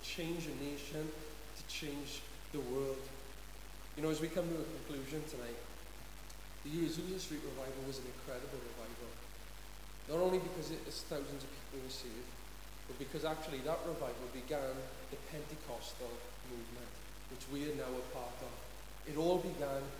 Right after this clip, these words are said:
through the Azusa Street revival, where God poured out the Spirit, and this is where this all come from. It's impacted our nation. This is where the Assemblies of God has come from, and even on all these different things, they were all raised up, all as a result of what God did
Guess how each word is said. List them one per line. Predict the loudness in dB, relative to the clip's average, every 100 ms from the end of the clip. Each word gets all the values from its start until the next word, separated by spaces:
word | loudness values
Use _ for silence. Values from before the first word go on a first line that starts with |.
| -6
through | -4 -4
the | -2 -2
Azusa | -2 -2 -2 -2
Street | -2 -2 -4
revival, | 0 0 0 -2
where | -2 2
God | 4 4 2 2
poured | 4 4
out | 2
the | 0
Spirit, | -4 -2 -2 0 -2 -6 -8 -6 -2
and | 0
this | 2 0
is |
where | 2 2
this | 2 2
all | 4 4 2
come | -2 0
from. | 0
It's | 0
impacted | 0 0 0 0 4
our | 4 4
nation. | 4 2 0 -2 -2 -6 -4
This | 0
is | 2
where | 4 6
the | 6
Assemblies | 4 4 4 4 2
of | 2 6
God | 8 8
has | 6
come | 4 2 2
from, | 2
and | 4
even | 4 2 2
on | 4
all | 4
these | 4 2
different | 0 0 0
things, | 2 0 -2 -6 2
they | 6
were | 10
all | 10 10 8 0 -2 2
raised | 6 6 6 4 2
up, | 0 -2 -4 -8 -8 -8 -8 -8 -8 -8 -8 -6 2
all | 6 6 4 2 -2 -4
as | -4
a | -2 -2
result | 2 6 6 6 0 -4
of | -4 -2
what | -2 2
God | 2 4
did | 0